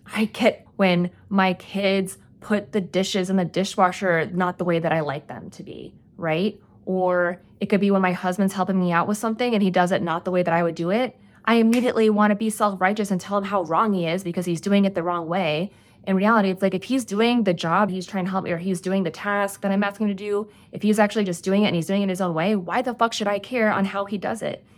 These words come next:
If he doesn't do it the exact way I do it, does it really matter? Does it really? No,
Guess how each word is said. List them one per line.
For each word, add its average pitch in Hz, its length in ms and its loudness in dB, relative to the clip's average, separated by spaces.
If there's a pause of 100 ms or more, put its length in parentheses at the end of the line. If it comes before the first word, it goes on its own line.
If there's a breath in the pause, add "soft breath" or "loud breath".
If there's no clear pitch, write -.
If - 100 -10
he 208 100 0
doesn't 214 200 2
do 214 100 2
it 202 100 0
the 196 80 0
exact 190 300 -2
way 196 100 0
I 180 140 2
do 196 140 0
it, 170 80 -2
does 180 160 -2
it 196 140 -4
really 170 220 -6
matter? 185 440 -6 (960)
Does 190 180 4
it 190 140 0
really? - 400 -6 (1500)
No, 156 380 -4